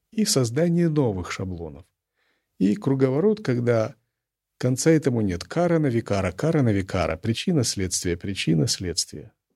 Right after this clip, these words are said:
Лила — это парение. Карма подобна езде на определён-, по определённой колее, где трудно свернуть, если эта колея не сворачивает.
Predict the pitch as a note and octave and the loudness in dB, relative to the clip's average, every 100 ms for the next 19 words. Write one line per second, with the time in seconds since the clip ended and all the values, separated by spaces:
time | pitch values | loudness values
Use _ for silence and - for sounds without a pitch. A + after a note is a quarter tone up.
0 | _ _ _ _ _ _ _ _ _ _ | _ _ _ _ _ _ _ _ _ _
1 | C3+ F#3+ B3 A#3 G#3+ G#3+ G3+ F3+ - D#3 | -4 0 2 2 2 -2 0 -2 0 0
2 | D#3 C#3 G2+ D#2+ D2 F#2 _ _ _ _ | 2 2 0 -6 -8 -10 _ _ _ _
3 | _ _ _ _ _ _ - F#2 G#2 D#3+ | _ _ _ _ _ _ -2 0 2 0
4 | G#3 D3+ G2+ G#2 C3+ D#3 E3+ F3 F3 A2 | 2 0 2 0 0 0 2 2 2 0
5 | A2+ G2+ F#2 F2 F#2+ A2 D3 D#3+ D#3+ D3+ | -2 -2 -2 -2 -2 0 2 2 0 -4
6 | G2+ G2+ F#2 F2 - _ - G#2+ G2 F#2+ | -2 0 -2 -4 -8 _ -12 -8 -6 -2
7 | G#2+ C#3+ C#3 C3+ A2+ G#2 G#2 A#2 D#3 D3 | 2 2 2 2 0 0 -2 0 0 2
8 | C#3 - B2+ B2 G2+ E2+ F2+ - B2 B2+ | 0 0 0 0 -2 -6 -10 -2 0 0
9 | - F3+ F3 A#2+ G#2 - A#2 A2+ F2 - | 0 2 2 2 0 0 -2 -2 -6 -10
10 | - _ G#2 G#2+ - G2+ F#2+ G2+ - G#2 | -20 _ -2 0 0 0 -2 -6 -4 -2
11 | A2 C3+ A2 F#2+ G#2 G2 E2 - - - | 0 2 0 -2 -4 -4 -6 -8 -16 -20
12 | - | -20